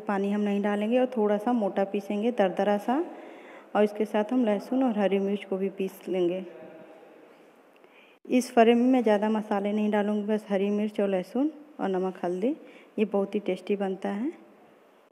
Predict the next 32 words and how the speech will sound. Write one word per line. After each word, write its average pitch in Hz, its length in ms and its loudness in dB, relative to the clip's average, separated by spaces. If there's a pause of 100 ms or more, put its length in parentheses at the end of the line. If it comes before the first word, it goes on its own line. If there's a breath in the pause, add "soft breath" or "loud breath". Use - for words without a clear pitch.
(1200)
अब 226 200 8
आप 226 220 6
लोग 233 100 4
यहाँ 226 200 4
देख 202 180 2
सकते 214 320 -2
हैं 220 140 2
कि 226 100 2
दाल 196 220 4
हमारी 202 300 0
पीस 196 280 0
चुकी 214 320 0
है। 226 80 2
मैंने 220 280 2
इसको 208 240 -2
मोटा 196 280 2
मोटा 202 260 0
ही 202 100 4
पीसा 208 300 0
है 226 180 4
और 226 100 4
इसको 202 200 -6
पीसने 208 360 -10
के 208 100 -10
लिए 208 100 -6
ज़्यादा 202 240 -4 (100)
पानी 190 240 -2
का 208 100 4
यूज़ 214 300 6
नहीं 190 220 4
किया 185 260 2
है, 180 220 0